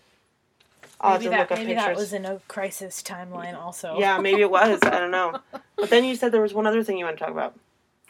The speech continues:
Speaker 2: Oh, my Lord in heaven, yes. So <laughs>
Speaker 1: You just got real excited. Tell me about it.
Speaker 2: Y'all know.
Speaker 1: Y'all know?
Speaker 2: Y'all know that I've said a couple times... I,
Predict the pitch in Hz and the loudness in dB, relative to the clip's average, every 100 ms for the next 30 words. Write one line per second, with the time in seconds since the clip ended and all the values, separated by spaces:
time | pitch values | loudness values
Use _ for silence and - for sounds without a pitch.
0 | _ _ - 466 453 427 403 440 427 403 | _ _ 0 0 2 2 2 2 0 -2
1 | 349 240 220 226 302 196 - - - - | -2 0 -2 -2 -2 -4 -6 -14 -14 -20
2 | - _ - - 311 285 269 262 - - | -20 _ -6 6 6 6 2 -2 -4 -4
3 | - 622 587 571 554 554 622 571 _ _ | -6 -14 -16 -16 -12 -10 -10 -12 _ _
4 | _ _ - 302 320 254 185 226 247 240 | _ _ -14 -4 4 8 8 8 4 4
5 | 202 180 226 - - 302 320 339 311 330 | 2 2 -2 2 4 4 2 2 2 4
6 | 320 233 202 226 269 - _ 226 240 240 | 2 0 0 -2 -8 -16 _ -2 2 2
7 | 302 392 240 233 214 247 277 277 277 254 | 0 -4 -6 -6 -4 -4 -6 -6 -2 0
8 | 208 220 285 - _ _ _ _ _ _ | 0 -2 -6 -12 _ _ _ _ _ _
9 | _ _ _ _ 214 220 214 214 - 226 | _ _ _ _ -2 -2 0 -6 -4 -4
10 | 240 311 277 285 262 254 226 214 220 - | -2 -4 -4 -6 -6 -4 -4 -4 -8 -12
11 | _ _ _ _ - 202 | _ _ _ _ -10 -10